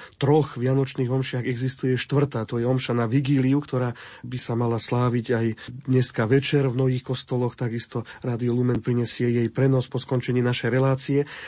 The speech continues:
A to je omša, ktorá je najmladšia, posledná, ktorá bola pridaná k týmto trom klasickým, pretože kedysi tie vigílne večerné omše nebývali, keďže Eucharistia sa slávila ráno, takže k týmto trom starobilým bola pridaná štvrtá,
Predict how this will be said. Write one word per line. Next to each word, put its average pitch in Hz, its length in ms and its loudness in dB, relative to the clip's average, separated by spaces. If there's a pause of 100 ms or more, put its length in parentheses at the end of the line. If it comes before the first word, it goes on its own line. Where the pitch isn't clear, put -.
(200)
A - 80 -2
to 170 160 4
je 160 80 6
omša, 151 320 2
ktorá 143 240 0
je 135 80 2
najmladšia, 139 640 0
posledná, 139 560 0
ktorá 127 320 -2
bola 123 240 -2
pridaná 139 640 2 (300)
k 135 160 0
týmto 135 160 0
trom 143 400 2 (240)
klasickým, 139 640 -2
pretože 123 480 -4 (240)
kedysi 131 400 -2
tie 123 80 0
vigílne 123 720 0
večerné 127 480 2
omše 120 240 0
nebývali, 131 640 2
keďže 123 240 -2
Eucharistia 123 480 -2
sa 117 160 -4
slávila 120 480 -2
ráno, 131 400 2 (240)
takže 127 320 -2
k 143 100 0
týmto 131 220 0
trom 147 320 4
starobilým 131 640 -2
bola 120 240 -4
pridaná 127 480 0
štvrtá, 127 560 0